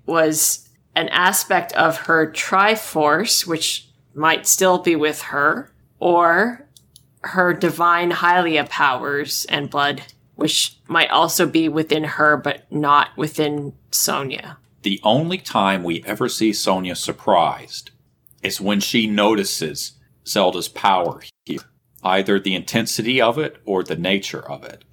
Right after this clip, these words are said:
Speaker 2: No other time in the past is Sonia ever surprised by anything.
Speaker 1: I mean, kind of at, at her,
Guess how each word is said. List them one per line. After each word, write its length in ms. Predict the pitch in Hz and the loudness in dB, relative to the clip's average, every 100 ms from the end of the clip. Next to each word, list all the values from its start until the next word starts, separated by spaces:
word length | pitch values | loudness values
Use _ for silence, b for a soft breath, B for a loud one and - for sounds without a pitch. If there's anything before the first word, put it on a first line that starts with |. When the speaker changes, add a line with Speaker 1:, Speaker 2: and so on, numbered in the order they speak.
| _ _ _ | _ _ _
Speaker 2:
No 240 | 113 110 151 | 0 2 4
other 200 | 170 151 | 2 0
time 520 | - 143 135 104 101 | 0 2 2 2 -2
in 220 | 104 104 | -4 -4
the 100 | 101 | -4
past 600 | - 107 101 90 - - | -2 0 2 0 -4 -10
is 260 | - 87 82 | -8 -6 -4
Sonia 380 | - 101 98 95 | 0 2 2 0
ever 220 | 107 95 | 0 -2
surprised 580 | - 95 - 92 90 - | -2 -2 2 2 2 -2
by 200 | 82 82 | -2 -2
anything. 360 | - 98 90 - | -2 -2 -4 -4
Speaker 1:
I 40 | 453 | -4
mean, 80 | |
kind 260 | - 240 233 | 0 2 4
of 280 | 208 - 170 | 2 0 -6
at, 380 | - 170 147 - | 0 0 0 -4
at 320 | - 160 - | 0 0 0
her, 300 | 165 156 143 | 0 -2 -2